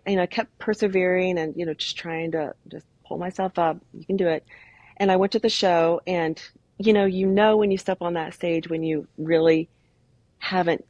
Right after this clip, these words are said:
given a hundred percent, you know, like, there's a little bit of an ache inside of your, your heart, like, "Man." But I also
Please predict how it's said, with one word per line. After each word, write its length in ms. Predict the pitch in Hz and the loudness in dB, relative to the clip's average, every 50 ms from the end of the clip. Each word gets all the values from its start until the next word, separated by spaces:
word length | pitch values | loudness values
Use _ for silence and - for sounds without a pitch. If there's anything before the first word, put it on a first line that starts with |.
| _ _ _ _ _ _ _ _ | _ _ _ _ _ _ _ _
given 220 | - 180 170 165 156 | 0 2 2 2 0
a 40 | 156 | -2
hundred 680 | 156 - - - - 202 185 175 170 165 160 160 - | -6 -8 -10 -6 -2 0 0 2 2 0 0 -2 -4
percent, 440 | - 160 156 156 - - - - - - - | -8 -8 -8 -8 -8 -10 -12 -12 -12 -8 -4
you 120 | 180 170 | -2 -2
know, 240 | 160 160 151 151 151 | 0 0 0 0 -2
like, 240 | 151 135 - - - - - - - - - - _ _ _ _ _ _ _ _ 185 | -4 -6 -8 -12 -18 -20 -20 -20 -20 -20 -20 -20 _ _ _ _ _ _ _ _ 4
there's 180 | 208 202 185 | 4 6 6
a 40 | 190 | 6
little 280 | 180 185 196 196 185 180 | 8 8 8 8 8 6
bit 120 | 175 180 | 6 6
of 140 | 175 170 160 | 6 6 4
an 100 | 165 165 - | 0 -2 0
ache 260 | - 175 170 165 - 160 | 2 2 2 2 0 -2
inside 420 | 156 160 160 - 175 160 160 160 | -2 -2 -4 -4 -4 -4 0 0
of 80 | 160 160 | 0 0
your, 320 | 151 151 139 131 - - _ _ _ | 0 0 -2 -2 -6 -10 _ _ _
your 100 | 165 165 | -8 -6
heart, 280 | - 160 160 - - - | -4 -6 -6 -6 -8 -12
like, 160 | 165 - - - _ _ _ _ _ | -14 -14 -14 -16 _ _ _ _ _
"Man." 480 | - 180 202 226 233 233 226 226 220 214 - _ _ _ _ - - - _ _ _ _ _ _ _ _ - | -10 -6 -4 -2 -2 -2 -2 -4 -6 -8 -10 _ _ _ _ -20 -20 -20 _ _ _ _ _ _ _ _ -4
But 600 | 180 - 202 185 175 160 - - - - - - - _ _ | 4 6 8 8 8 6 2 -4 -12 -12 -12 -14 -20 _ _
I 120 | 196 190 | 6 8
also 540 | 185 190 196 196 - - 202 185 175 175 175 | 10 10 8 6 4 4 6 6 8 6 4